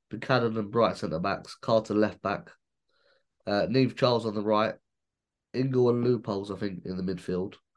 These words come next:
Uh, Gu right and out left. And then Lauren James and Sam Kerr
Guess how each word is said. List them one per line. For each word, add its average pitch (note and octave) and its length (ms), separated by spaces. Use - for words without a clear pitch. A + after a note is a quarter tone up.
Uh, F#2 380
Gu A2 180
right G2+ 260
and F#2 80
out - 160
left. F#2 380
And - 160
then F#2 140
Lauren G2 260
James F#2+ 300
and F#2+ 140
Sam F#2 300
Kerr F#2+ 340